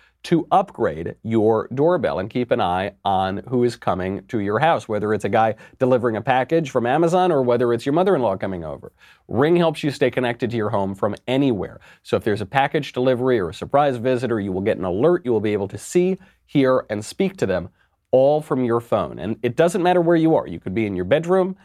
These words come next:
you can be in your office, you can be on a beach somewhere across the country. You can be going over the river and through the woods to grandmother's house. You will still be able to check in on your home. It just makes you feel safe. You know, sweet little Lisa's a pretty good shot, but still, when I'm on the road,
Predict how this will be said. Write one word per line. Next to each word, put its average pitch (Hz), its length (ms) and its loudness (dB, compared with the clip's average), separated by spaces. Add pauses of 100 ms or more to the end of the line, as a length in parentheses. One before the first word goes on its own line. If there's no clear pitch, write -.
(220)
you 107 120 0
can 110 200 -2
be 104 160 0 (100)
in 104 100 -2
your 101 140 2
office, 123 480 0
you 107 100 -6
can 101 160 -6
be 95 160 -2
on 92 140 -4
a 85 60 -6
beach 127 360 -2
somewhere 101 460 -2
across 104 360 -2
the 92 100 -14
country. 95 340 -6
You 67 60 -14
can 90 140 -8
be 95 60 -4
going 98 240 -2
over 123 200 -2
the 135 80 0
river 120 340 2 (240)
and 92 140 -8
through 139 140 2
the 151 60 0
woods 95 380 -2 (200)
to 117 80 -4
grandmother's 127 460 2
house. 101 240 -2
You 107 60 -4
will 92 80 -4
still 123 300 0
be 120 160 0
able 95 320 -2 (160)
to - 100 -6
check - 340 -2
in 87 280 -4
on 95 180 -6
your 90 140 -6
home. 92 320 -4 (180)
It 143 140 -2
just 247 240 0
makes 190 280 0
you 185 80 0
feel 104 540 0 (220)
safe. - 480 -2
You 113 80 2
know, 110 160 0
sweet 196 200 0
little 185 200 4
Lisa's 160 280 0
a 135 60 -4
pretty 156 220 0
good 139 180 0
shot, 156 340 0
but - 120 -8
still, 175 280 2
when 143 120 0
I'm 156 120 2
on 156 80 2
the 139 80 0
road, 110 300 0